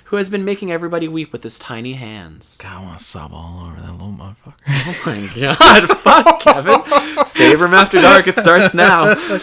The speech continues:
Speaker 1: While they're <laughs> While their evolutionary forms haven't been revealed yet, the three starters will likely go from cute to brute monstrosities.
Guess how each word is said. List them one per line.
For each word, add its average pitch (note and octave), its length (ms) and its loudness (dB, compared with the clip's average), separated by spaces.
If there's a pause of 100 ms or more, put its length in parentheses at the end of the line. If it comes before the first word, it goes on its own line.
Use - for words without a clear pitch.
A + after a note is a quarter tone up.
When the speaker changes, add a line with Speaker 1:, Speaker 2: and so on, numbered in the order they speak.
(240)
Speaker 1:
While E3 240 4
they're F#3+ 300 4
<laughs> - 20 6 (2250)
While F3+ 160 2
their G3 160 2
evolutionary A3+ 640 0
forms F#3 360 -2
haven't C#3+ 280 0
been C#3 100 -2
revealed B2+ 400 -2
yet, C#3+ 240 0
the C3+ 80 -16
three D#3 200 -4
starters D#3 360 0
will D3+ 160 0
likely C#3+ 300 -2
go D3 160 0
from C3+ 180 -14
cute - 320 -12
to C#3 100 -8
brute B2 380 -8
monstrosities. A#2 880 -8